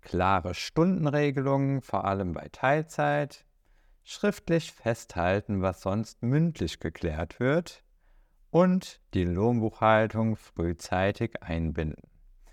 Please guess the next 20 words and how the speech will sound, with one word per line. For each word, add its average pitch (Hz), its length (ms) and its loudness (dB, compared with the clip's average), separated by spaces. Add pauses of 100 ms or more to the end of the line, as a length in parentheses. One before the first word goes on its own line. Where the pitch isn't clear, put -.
(220)
Wir 95 140 0
sind 151 260 2
nämlich 107 340 0
keine 113 300 0
Bürokratiepolizei, 98 1600 0
wir 107 140 -2
retten 104 260 0
euch, 95 400 -2 (160)
du 82 120 -4
weißt 82 380 -2
schon, 151 320 -2 (540)
bevor 120 320 0
es 123 220 0
teuer 123 400 0
wird, 143 480 0
aber 107 440 2
wir 107 120 0
brauchen 90 500 -2
die 101 180 -6
Infos. - 760 -6